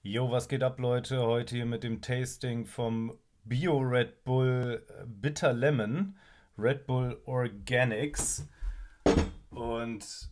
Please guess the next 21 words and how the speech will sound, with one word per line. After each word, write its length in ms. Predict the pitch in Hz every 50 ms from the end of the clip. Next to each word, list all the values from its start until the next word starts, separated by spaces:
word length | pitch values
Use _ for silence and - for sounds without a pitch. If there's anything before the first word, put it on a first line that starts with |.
| - - -
während 480 | 107 101 110 120 123 123 123 120 - - _ _ - -
ich 220 | 135 135 135 139 143
mich 220 | 147 135 131 135
hier 480 | - 143 139 131 131 127 120 120 117 -
vorbereite 800 | - - - 147 143 143 131 131 127 123 127 123 123 - 135 127
auf 140 | 127 123 -
das 220 | - 127 123 -
Tasting, 800 | - - 135 135 135 - - - 143 139 135 131 131 131 127 - - _ _ _ _ _ - - - - - - -
gib 200 | 123 117 - -
du 80 | 127
mir 140 | 127 127 120
doch 120 | 127 120
schon 140 | - - 147
mal 80 | 139 123
einen 120 | 117 110
Daumen 340 | 131 127 127 127 123 117 120
hoch 240 | 139 143 135 - -
und 100 | 131 117
abonnier 380 | 127 123 123 123 123 127 135
den 160 | 131 127 123 -
Kanal, 640 | - 135 123 123 127 131 135 135 135 135 135 131